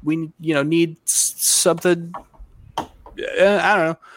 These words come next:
Uh, and even our label owner was like, "I mean, if we could, if you wanted a bass player, John could come back out, or if you like doing that, like, I don't know." Um, but we, I mean, we just kept it.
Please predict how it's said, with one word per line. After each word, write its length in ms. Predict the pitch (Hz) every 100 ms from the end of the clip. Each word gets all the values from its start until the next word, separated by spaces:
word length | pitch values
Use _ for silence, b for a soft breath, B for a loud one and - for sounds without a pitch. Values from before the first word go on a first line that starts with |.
| B B B _
Uh, 200 | 143 135 131
and 100 | 143
even 180 | 160 143
our 100 | 127
label 220 | 131 135
owner 200 | 123 120
was 200 | 120 117
like, 180 | 117 131
"I 120 | 185
mean, 160 | 185 143
if 140 | 131
we 100 | 202
could, 260 | - 117 120
if 160 | 117 175
you 120 | 165
wanted 340 | 120 165 208
a 60 | 196
bass 240 | 196 214
player, 380 | - 170 202 202
John 320 | 156 135 180
could 140 | 180 165
come 200 | 175 175
back 220 | 170 170
out, 340 | 170 190 180
or 100 | 127
if 140 | 120 160
you 100 | 175
like 260 | 143 190
doing 280 | - 208 208
that, 280 | 208 214 208
like, 260 | 131 - - -
I 140 | 247 320
don't 140 | 185
know." 240 | 170 220 B B B B -
Um, 540 | 139 127 117 113 131 -
but 320 | 127 127 -
we, 300 | 135 131 117 _ 127
I 40 |
mean, 160 | 123 110
we 260 | 123 143 131 _ _ _ _ _ _
just 360 | - 120 - _
kept 280 | - 139 -
it. 140 | 127